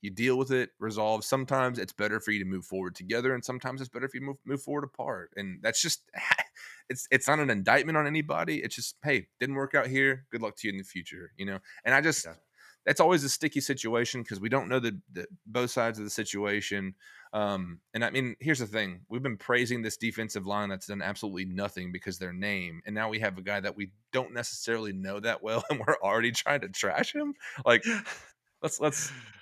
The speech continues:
Speaker 1: pump the brakes and,
Speaker 2: Yes.
Speaker 1: you know.
Speaker 2: Absolutely. Absolutely. Well, I'm gonna give a score prediction.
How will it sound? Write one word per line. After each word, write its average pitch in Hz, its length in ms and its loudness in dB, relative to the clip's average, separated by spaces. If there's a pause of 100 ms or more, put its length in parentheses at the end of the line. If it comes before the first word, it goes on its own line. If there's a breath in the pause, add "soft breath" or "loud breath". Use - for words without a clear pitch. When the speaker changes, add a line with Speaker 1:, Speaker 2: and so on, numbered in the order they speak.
Speaker 1:
pump 196 200 10
the 135 80 8
brakes 95 360 0
and, 98 220 -4 (160)
Speaker 2:
Yes. 131 320 2 (180)
Speaker 1:
you 139 120 6
know. 80 180 -2 (800 loud breath)
Speaker 2:
Absolutely. 110 560 -2 (160)
Absolutely. 107 580 -4 (1300 loud breath)
Well, 170 180 8
I'm 196 240 10
gonna 208 160 8
give 185 160 8
a 175 40 4
score 165 240 6
prediction. 127 580 4